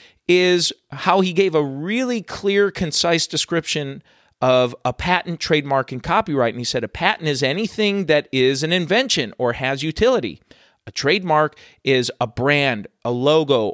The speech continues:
or a catchphrase. And a copyright is something like a picture, a sculpture, a book, or a video. And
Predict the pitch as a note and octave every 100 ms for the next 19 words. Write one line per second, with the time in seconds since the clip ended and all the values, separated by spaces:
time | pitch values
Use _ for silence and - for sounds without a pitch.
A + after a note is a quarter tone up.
0 | - B2 B2 - A3 - D3 B2 F#2 E2
1 | - _ _ _ _ _ - C3+ C#3+ C#3+
2 | C#3+ - _ - B2 - A#3 C#4 A3+ C#3
3 | A#2+ A#2+ - _ - A#2+ _ _ - D3+
4 | C#3 - F3 F3 D#3+ C#3 C3+ B2+ - C3+
5 | A#3 A#3+ - B2+ - B2 - F#3+ A3 -
6 | C3 A2 A#2+ A#2+ G3+ G#3+ - C3 B2 F3
7 | G#3 C3 G#2+ A2+